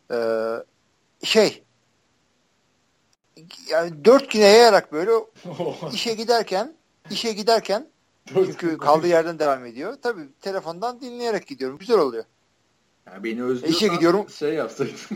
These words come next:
Speaker 2: <laughs> Telefon da açabilirsin.
Speaker 1: Abi o kadar ilginç ki yani şey, e,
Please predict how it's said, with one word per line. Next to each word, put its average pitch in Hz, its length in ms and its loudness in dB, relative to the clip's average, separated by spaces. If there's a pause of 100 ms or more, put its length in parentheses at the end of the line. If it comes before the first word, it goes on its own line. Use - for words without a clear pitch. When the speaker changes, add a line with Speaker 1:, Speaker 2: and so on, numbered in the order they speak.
Speaker 2:
<laughs> - 320 -12
Telefon 147 400 -4
da 127 40 -4
açabilirsin. 104 640 -12 (720)
Speaker 1:
Abi 175 260 4
o 185 100 -2
kadar 196 240 2
ilginç 202 320 -8
ki 165 100 -10
yani 165 220 0
şey, 196 240 -4 (240)
e, 143 520 -2